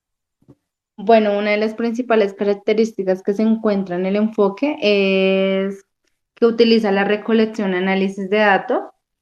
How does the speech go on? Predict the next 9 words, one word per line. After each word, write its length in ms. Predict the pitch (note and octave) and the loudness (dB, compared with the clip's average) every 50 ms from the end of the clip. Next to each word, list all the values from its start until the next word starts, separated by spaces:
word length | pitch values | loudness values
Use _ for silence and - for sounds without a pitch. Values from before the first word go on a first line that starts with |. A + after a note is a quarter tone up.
| _ _ _ _ _ _ _ _ _ _ | _ _ _ _ _ _ _ _ _ _
También 920 | - A3 A3 A3 A3 A3 A3 G#3+ G#3 G3+ G3+ G3 G3 G3 G3 G3+ G3+ G3 | 0 2 2 2 2 2 2 2 2 0 0 -2 -2 -2 -2 -4 -4 -4
tiene 280 | - A3+ G#3+ G#3+ G#3 G3+ | -2 -2 -2 0 -2 -4
como 220 | G#3 A3 A3 G#3+ | -2 -2 -2 -2
objetivo 500 | G#3+ G#3+ - - A#3+ A#3 A#3 A3+ G#3 G3 | -2 -4 -4 -6 -4 0 2 2 2 2
principal 960 | G3+ G3+ G3 G3+ G3 G3 A3+ A3+ A3+ - A3 G#3 G3+ G3 F#3+ F#3+ F#3+ F#3 F#3 F#3 | 0 -2 -4 -4 -4 -4 -4 -4 -2 0 2 4 4 4 4 2 0 -2 -4 -4
contestar 680 | - A3 G#3 G#3+ G#3+ G#3+ G#3+ G#3+ - G#3+ G3+ G3+ G3 - | -4 -2 -2 -2 0 -2 -2 -2 -2 -2 -2 -2 -4 -4
preguntas 520 | - G3 G3 F#3+ F#3+ G3 G3+ G3 G3 G3 F#3+ | -2 -2 -2 0 -2 -2 -4 -4 -4 -4 -2
de 60 | G3 | -2
investigación 1040 | G3+ G#3 G3 G3+ G3+ G3 - G#3+ G3+ G3+ G3+ G3+ - - G3+ G3+ A3 B3+ D#4+ - - | -2 -2 -4 -4 -4 -4 -2 -2 -2 -2 -4 -6 -6 -6 -6 -4 -4 -6 -6 -10 -14